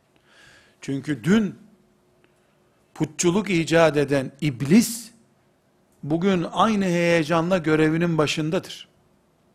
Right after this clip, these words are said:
Bilgisayarın geliştiğini, internetin ele eve girdiğini bildiği için iblis, "Çamurdan yapın."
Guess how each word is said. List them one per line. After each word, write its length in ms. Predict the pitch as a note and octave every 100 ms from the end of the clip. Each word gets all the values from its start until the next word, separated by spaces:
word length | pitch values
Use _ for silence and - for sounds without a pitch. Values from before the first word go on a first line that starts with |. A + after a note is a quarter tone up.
| _ _ _ _ _ -
Bilgisayarın 920 | E3+ F#3+ A3+ A#3 G#3+ G3+ G#3 F3 - -
geliştiğini, 720 | D#3 D#3+ D3+ - D3 E3+ F#3+
internetin 760 | E3+ E3+ E3+ E3 E3 D#3+ F3
ele 220 | D#3+ D#3+ E3+
eve 180 | D#3+
girdiğini 640 | D3 D3+ C#3 D3 C#3+ C3 A2
bildiği 320 | C#3 B2+ G3
için 240 | - E3+
iblis, 540 | C3 A2+ B2+ G3+ - - _ _ _ _ _ _ -
"Çamurdan 480 | G#3 A3+ G#3+ G#3+
yapın." 640 | A#3 G3+ E3 F3+ E3+ D#3+